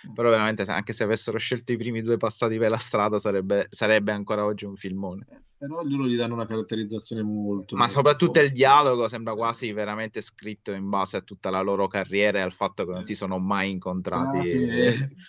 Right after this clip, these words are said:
Speaker 2: E
Speaker 1: se devo distruggerti
Speaker 2: Eh.
Speaker 1: per andare avanti, non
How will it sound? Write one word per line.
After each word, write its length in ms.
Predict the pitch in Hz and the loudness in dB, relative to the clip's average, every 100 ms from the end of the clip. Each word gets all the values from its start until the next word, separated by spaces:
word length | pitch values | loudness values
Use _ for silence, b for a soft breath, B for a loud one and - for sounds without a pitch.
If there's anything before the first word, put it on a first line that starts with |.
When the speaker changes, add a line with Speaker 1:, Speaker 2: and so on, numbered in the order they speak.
| B B B B | B B B B
Speaker 2:
E 180 | 135 131 | -10 -10
Speaker 1:
se 280 | - - 120 120 | -14 -6 -4 0
devo 400 | 131 123 113 113 | 2 2 -2 -6
distruggerti 840 | 120 117 - 131 127 110 110 110 | -6 -8 -2 2 2 2 -4 -4
Speaker 2:
Eh. 40 | 113 | -4
Speaker 1:
per 120 | 120 | -2
andare 280 | 117 120 131 | 0 2 2
avanti, 640 | 131 127 127 113 127 123 | 4 2 0 0 0 0
non 320 | 117 113 117 | 0 -4 -4